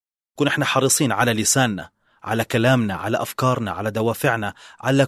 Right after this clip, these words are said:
كل ما يدور بحياتنا. ربنا يعطيكم نعمة. ما ننسى اليوم الحكي اللي حكيناه، اللسان نار، عالم الإثم، عضو صغير يفتخر متعظماً. يكون لساننا هو للخير، يكون لساننا هو عم بطلق محبة، يكون لساننا عم بجذب الناس إلنا،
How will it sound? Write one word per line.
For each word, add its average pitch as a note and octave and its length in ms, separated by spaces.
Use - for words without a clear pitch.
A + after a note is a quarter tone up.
كل F3 380
ما C3+ 280
يدور A2+ 380
بحياتنا. F#2+ 720
ربنا D3 180
يعطيكم D#3 400
نعمة. E3+ 380
ما A2+ 160
ننسى C3 260
اليوم C3 280
الحكي B2+ 340
اللي - 60
حكيناه، C3+ 460
اللسان B2 480
نار، A#2+ 520
عالم A#2 380
الإثم، A2 460
عضو D3+ 300
صغير D3 500
يفتخر C#3+ 520
متعظماً. B2 800
يكون C3+ 300
لساننا B2+ 420
هو A#2 180
للخير، G2+ 460
يكون B2+ 240
لساننا A2+ 460
هو A2 340
عم A2+ 140
بطلق B2 340
محبة، A2 420
يكون G#2 320
لساننا B2 400
عم G#2+ 200
بجذب A#2+ 360
الناس A#2+ 380
إلنا، G#2+ 320